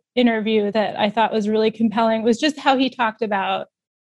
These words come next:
being fiercely focused on the user's needs. You know, at that time in history, technology was very much engineering driven, not a lot of consideration of how users actually use technology.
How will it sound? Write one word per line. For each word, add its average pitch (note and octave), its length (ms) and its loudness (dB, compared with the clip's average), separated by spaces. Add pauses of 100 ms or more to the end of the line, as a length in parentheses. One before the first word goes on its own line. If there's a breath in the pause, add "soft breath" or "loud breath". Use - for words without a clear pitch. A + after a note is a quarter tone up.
(220)
being A#3 320 2
fiercely B3 680 0
focused A3+ 500 -2
on G3+ 520 -2
the G#3+ 80 0
user's A3 480 2
needs. A#3 500 -2 (720)
You A#3 140 4
know, G#3 340 2
at A#3+ 140 -2
that C4 240 0
time A#3+ 600 0
in A3 180 -6
history, A3+ 800 0 (200)
technology A#3+ 560 -2
was G3+ 160 -2
very B3+ 380 4
much A3 220 -6
engineering G#3 540 -2
driven, F#3 680 -4
not A#3 260 4
a B3 60 2
lot A#3 140 0
of A3 100 -4
consideration G3 640 -4
of F#3+ 100 -4
how G3 120 0
users G3+ 400 0
actually F#3+ 320 -4
use B3 280 2
technology. G3 760 -4